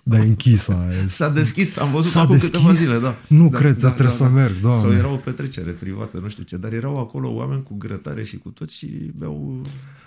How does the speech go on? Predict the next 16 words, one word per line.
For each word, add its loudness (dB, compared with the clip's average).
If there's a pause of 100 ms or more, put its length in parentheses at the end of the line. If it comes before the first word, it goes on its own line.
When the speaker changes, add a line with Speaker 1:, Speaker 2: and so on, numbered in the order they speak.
Speaker 1:
Deci, -2
la -2
Vraja 4
Nopții, 4
acolo, 0
am 4
fost -2
și, 2 (240)
uh, 2 (440)
am 4
băut, 4 (160)
ce-i 4
drept, 4
acum 2
câțiva 0
ani, 0